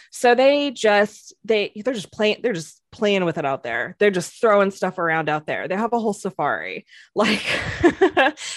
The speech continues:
they have so much land. Um, so Disneyland is,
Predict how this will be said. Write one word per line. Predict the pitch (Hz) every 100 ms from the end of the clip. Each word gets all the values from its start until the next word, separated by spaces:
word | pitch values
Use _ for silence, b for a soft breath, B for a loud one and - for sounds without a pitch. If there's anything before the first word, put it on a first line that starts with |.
| B
they | 294
have | 247 247
so | - 233 214 208
much | 202 190 185
land. | 175 160 165 202
Um, | - 180 170 170 - B
so | _ 233 208 202 202 - -
Disneyland | 214 311 311 240 208 190
is, | 170